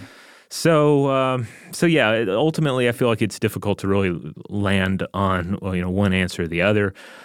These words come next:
There, there is that two, twenty thirteen Teller documentary, Tim's Vermeer, and it follows, uh, Tim, uh, Jennison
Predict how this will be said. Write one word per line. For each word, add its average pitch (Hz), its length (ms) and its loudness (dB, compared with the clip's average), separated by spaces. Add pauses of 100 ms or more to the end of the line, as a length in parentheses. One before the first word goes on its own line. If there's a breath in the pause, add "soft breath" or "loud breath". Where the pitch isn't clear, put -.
(260 loud breath)
There, 117 200 4
there 123 160 2
is 165 120 0
that 123 160 0
two, 131 160 0
twenty 120 260 0
thirteen 107 400 0
Teller 110 300 2
documentary, 98 640 0
Tim's 104 320 0
Vermeer, 98 440 2
and 95 80 0
it 113 140 -4
follows, 104 580 0
uh, 90 200 0 (100)
Tim, 117 340 0
uh, 98 140 0
Jennison 92 600 0